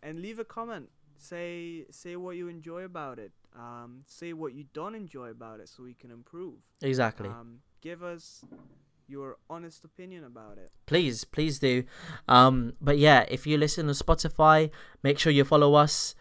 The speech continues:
Speaker 2: on Spotify or subscribe. And at the same time, if you do listen and consume all your stuff from Apple Podcasts, follow us there too, because, well,
Speaker 1: Yep.
Speaker 2: why not?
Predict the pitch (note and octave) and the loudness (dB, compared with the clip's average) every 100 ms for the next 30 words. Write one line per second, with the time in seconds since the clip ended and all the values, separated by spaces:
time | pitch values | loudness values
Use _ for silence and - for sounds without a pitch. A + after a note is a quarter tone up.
0 | - D#3+ C#3 C#3 C3+ D3 C3 A2+ B2 - | -10 -4 -2 -2 -2 2 2 4 2 2
1 | D3+ B2+ C3+ C#3 - C3 C3+ D#3 D3 C#3 | 6 6 6 0 -8 -8 -4 0 0 0
2 | C#3+ C#3 C3+ A#2+ A#2+ A#2 C#3+ D3 C#3 C#3 | -4 -4 -8 -12 -14 -2 2 2 2 0
3 | - C#3 B2 B2 C3 - C#3 C3+ C3+ C3+ | 0 -4 -4 -6 -8 -6 -6 -4 -4 -4
4 | B2+ C#3 C#3 C3 C#3+ - B2+ B2 A#2+ B2+ | -2 -2 -2 -4 -8 -8 -10 -6 -4 -2
5 | B2+ B2 C#3+ C3 - _ - _ _ G3 | -2 -2 -2 -2 -6 _ -20 _ _ 4
6 | A3+ A3 - A3 G3+ G3+ G#3+ D#3 - D3+ | 6 6 4 0 2 0 0 -4 -4 -2
7 | D3 E3 E3 E3 D3+ D#3 D#3+ D#3+ D3+ C#3+ | 0 0 0 -2 -6 0 2 2 0 -2